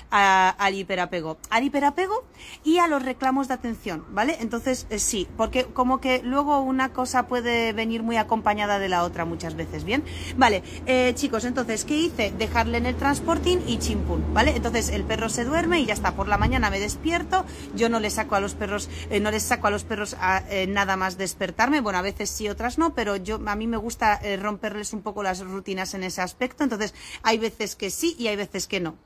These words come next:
Y las, y, mm, normalmente me despierto, eh, hago cosas en casa, desayuno, etcétera, y ya les saco a todos. Y, eh, aquí pues igual. Entonces nos hemos despertado, hemos hecho nuestras cosas y ya le hemos sacado.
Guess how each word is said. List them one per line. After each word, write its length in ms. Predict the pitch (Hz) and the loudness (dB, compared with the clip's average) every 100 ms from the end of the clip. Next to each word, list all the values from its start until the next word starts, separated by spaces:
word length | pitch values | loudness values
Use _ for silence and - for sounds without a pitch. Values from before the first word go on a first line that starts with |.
| - | -10
Y 440 | 226 214 208 202 196 | -6 -4 -2 -2 -2
las, 240 | 202 208 | -2 -4
y, 260 | 220 208 196 | -4 -2 -2
mm, 280 | 196 196 190 - - - | -2 -4 -6 -12 -12 -4
normalmente 600 | 220 220 220 220 214 208 | 0 2 2 0 -4 -4
me 100 | 202 | -2
despierto, 800 | 202 - 262 277 320 311 311 240 | -4 -4 -4 -2 2 2 2 -2
eh, 160 | 208 208 | -4 -2
hago 260 | 208 202 | -2 -2
cosas 320 | 196 202 202 202 | -6 -8 -8 -10
en 120 | 190 | -4
casa, 320 | 226 226 254 | -2 -2 -2
desayuno, 440 | 214 208 202 208 | -2 -4 -4 -4
etcétera, 460 | 208 - 214 247 254 | -6 -6 -4 -2 0
y 100 | 202 | 0
ya 160 | 196 208 | 0 0
les 180 | 185 | 0
saco 280 | - 202 - | -4 -4 -2
a 100 | 214 | -2
todos. 320 | 285 311 392 - - - | 0 0 -2 -4 -18 -10
Y, 320 | 262 233 214 196 | -2 0 0 2
eh, 140 | 208 196 | 2 2
aquí 260 | 202 208 240 | 0 -2 -4
pues 240 | 233 208 208 | -4 -4 -4
igual. 280 | 170 156 | -2 -2
Entonces 320 | 156 185 196 185 | -2 -4 -6 -6
nos 140 | 170 | -6
hemos 220 | 190 196 | -6 -6
despertado, 500 | 202 - 240 320 339 | -6 -6 -2 0 2
hemos 220 | 262 208 | 0 -2
hecho 180 | 190 196 | -6 -8
nuestras 360 | 202 - 269 269 | -8 -4 -4 -2
cosas 340 | 349 330 320 | -2 -2 -2
y 80 | 208 | -2
ya 180 | 196 233 - - | 0 0 -2 -6
le 160 | 226 208 | 0 2
hemos 220 | 208 208 | 2 -2
sacado. 420 | - 190 165 156 | -2 -2 -2 -4